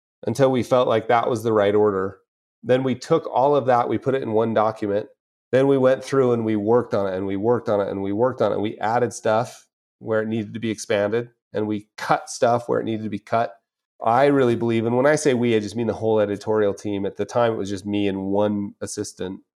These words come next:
person that helped me. Now I've got a whole team, a ridiculously good C O O operations-wise and a really good C M O. But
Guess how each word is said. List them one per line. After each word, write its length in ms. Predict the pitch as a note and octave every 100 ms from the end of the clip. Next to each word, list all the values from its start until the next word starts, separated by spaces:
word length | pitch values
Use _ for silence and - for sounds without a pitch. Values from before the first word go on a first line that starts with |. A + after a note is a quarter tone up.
| _
person 400 | A2 G2 F#2+ F#2+
that 140 | F#2
helped 300 | G2+ G2+ -
me. 260 | F#2 F#2 F#2+ _ _ -
Now 320 | G#2+ G#2+ A2
I've 120 | A2 G#2
got 120 | G2+
a 20 |
whole 200 | G2 G2
team, 380 | - A#2 G#2 G2
a 120 | F2+ A2+
ridiculously 760 | A2 G#2 G#2+ G#2+ A2 G2+ G#2
good 220 | G2+ G2 -
C 340 | - A#2+ G#2
O 60 | G2+
O 580 | G#2 G2 G2 F#2+ F#2 -
operations-wise 1120 | F#2+ G#2+ G#2 G2+ A2 G2 G2 G2 F#2+ F#2+ F#2
and 100 | F2+
a 40 | F2
really 220 | G#2+ G#2+
good 160 | G2+ -
C 180 | A2
M 80 | G2+
O. 160 | G2 - _ _ -
But 180 | C3 -